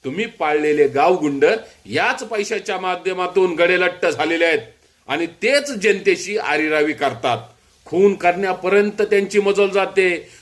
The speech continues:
कुणीही आपलं काहीही वाकडं करत नाही, याच आविर्भावात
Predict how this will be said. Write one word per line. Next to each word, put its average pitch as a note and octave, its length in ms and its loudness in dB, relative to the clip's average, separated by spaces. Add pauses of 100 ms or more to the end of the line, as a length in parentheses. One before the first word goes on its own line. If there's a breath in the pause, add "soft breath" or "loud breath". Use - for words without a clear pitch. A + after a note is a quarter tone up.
(120 loud breath)
कुणीही G#3+ 380 4
आपलं A3 420 0
काहीही G#3 420 -4
वाकडं A3+ 420 -4
करत G3 360 -4
नाही, F3 280 -4 (260 loud breath)
याच G#3+ 360 -2
आविर्भावात E3+ 680 0